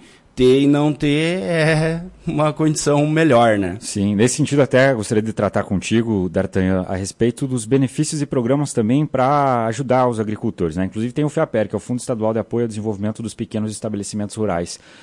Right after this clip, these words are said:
Speaker 2: Esse programa, ele consegue ajudar na estiagem? Quais são os benefícios que os agricultores podem obter através dele?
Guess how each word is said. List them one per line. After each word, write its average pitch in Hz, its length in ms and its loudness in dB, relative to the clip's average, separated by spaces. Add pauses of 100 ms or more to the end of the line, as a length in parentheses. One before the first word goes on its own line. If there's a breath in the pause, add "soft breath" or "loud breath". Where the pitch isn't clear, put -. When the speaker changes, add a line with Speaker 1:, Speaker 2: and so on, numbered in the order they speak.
(360 loud breath)
Speaker 2:
Esse 113 400 -8
programa, 127 320 2
ele 131 40 2
consegue 131 400 0
ajudar 110 600 2
na 92 120 -4
estiagem? 127 520 0
Quais 120 200 0
são 135 180 0
os 120 80 -2
benefícios 120 580 -4
que 101 240 -4
os 98 120 -6
agricultores 101 540 -4
podem 92 840 -2
obter 107 340 -2
através 90 340 -4
dele? 92 260 -4